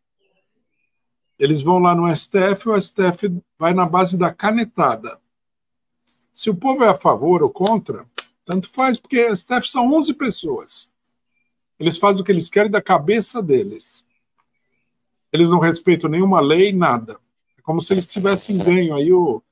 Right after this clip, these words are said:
é como o Monte Olimpo, né? São os deuses do Brasil.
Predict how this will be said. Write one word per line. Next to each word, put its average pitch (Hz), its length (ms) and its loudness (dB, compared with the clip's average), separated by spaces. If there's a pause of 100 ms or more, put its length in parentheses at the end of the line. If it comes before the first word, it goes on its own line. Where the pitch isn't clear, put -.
(220)
é - 40 -20
como 208 600 2
o 147 80 -4
Monte 196 340 2
Olimpo, 165 640 0 (560)
né? 139 160 -2
São 180 280 0
os 156 120 -2
deuses 185 960 2 (840)
do 143 120 -4
Brasil. 147 580 0